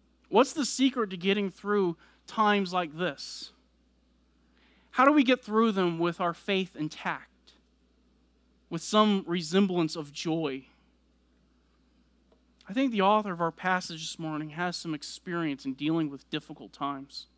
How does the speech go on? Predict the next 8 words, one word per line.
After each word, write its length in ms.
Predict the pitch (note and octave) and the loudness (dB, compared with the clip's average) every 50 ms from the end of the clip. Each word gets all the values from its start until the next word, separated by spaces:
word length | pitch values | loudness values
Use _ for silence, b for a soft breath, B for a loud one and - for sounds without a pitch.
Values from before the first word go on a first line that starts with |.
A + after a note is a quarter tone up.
| _ _ _ _ _ _ _ _ _ _ _ _ _ _ _ _ _ _ _ _ _ _ _ _ _ _ _ _ _ | _ _ _ _ _ _ _ _ _ _ _ _ _ _ _ _ _ _ _ _ _ _ _ _ _ _ _ _ _
He 140 | - G#3 A#3+ | 2 4 4
didn't 140 | C4+ A3 A3+ | 6 6 6
have 160 | A#3 A3 - | 4 4 2
to 80 | G3 | -2
deal 200 | F3+ F3 G3+ A3+ | 0 4 6 6
with 160 | G#3+ F#3 - - | 6 4 2 2
covid 320 | G3 G3+ G3+ F#3+ G3 F#3 | 2 4 4 4 2 0
nineteen, 600 | F3 F3 F#3 F3+ - - G3+ G#3 E3+ D3 D#3+ E3 | 0 0 0 0 -2 -2 0 0 2 2 0 -2